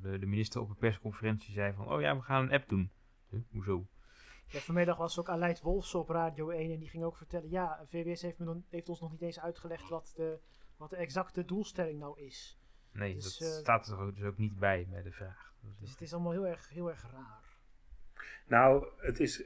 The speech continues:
Speaker 3: het is minder raar als je denkt te weten dat het al misschien een soort van verkapte gunning was, hè? Maar
Speaker 2: Oké.
Speaker 3: dat heeft weinig met
Speaker 1: Ja.
Speaker 3: toegankelijkheid, eh, te maken.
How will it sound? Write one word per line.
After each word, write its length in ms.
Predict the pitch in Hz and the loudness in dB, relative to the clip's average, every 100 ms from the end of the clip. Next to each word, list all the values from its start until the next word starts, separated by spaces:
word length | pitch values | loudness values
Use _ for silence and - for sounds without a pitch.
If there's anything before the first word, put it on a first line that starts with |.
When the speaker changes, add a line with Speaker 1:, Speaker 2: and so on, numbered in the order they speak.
| - | -6
Speaker 3:
het 140 | 120 | 0
is 160 | 131 - | 0 2
minder 340 | 127 180 139 | 4 8 8
raar 400 | 113 98 95 - | 8 6 6 4
als 320 | 139 123 - | 2 0 0
je 260 | 120 107 101 101 | 0 0 -2 0
denkt 720 | 110 135 113 127 - - - - - | 6 6 4 -4 -10 -20 -20 -20 -8
te 140 | 117 | -2
weten 600 | 101 165 - 82 90 - 110 | 2 2 2 -6 -8 -4 4
dat 220 | 107 - | 4 2
het 120 | 117 | -2
al 280 | 101 95 98 | 0 0 0
misschien 380 | 104 101 113 101 | -2 0 2 2
een 240 | 107 104 | -2 -4
soort 360 | - - 110 - | -4 4 4 4
van 160 | 104 90 | -2 -2
verkapte 440 | - 113 - 101 | 0 2 2 2
gunning 400 | 165 160 107 85 | 4 4 2 -4
was, 200 | 76 - | -6 -6
hè? 80 | 175 - - - - - - _ - - - _ | -8 -8 -20 -20 -20 -20 -20 _ -20 -20 -20 _
Maar 600 | 117 117 117 98 95 98 - - - - - - - - - | -10 -8 0 2 2 -2 -8 -20 -16 -14 -14 -14 -14 -16 -20
Speaker 2:
Oké. 160 | - 240 | -8 -2
Speaker 3:
dat 100 | 95 | 2
heeft 140 | 101 | 4
weinig 220 | 101 95 98 | 4 4 6
met 140 | 95 | 4
Speaker 1:
Ja. 60 | 104 | 6
Speaker 3:
toegankelijkheid, 600 | 92 - 87 82 82 87 | 2 2 0 0 0 -2
eh, 60 | |
te 100 | - | -8
maken. 280 | 82 78 - | -8 -8 -10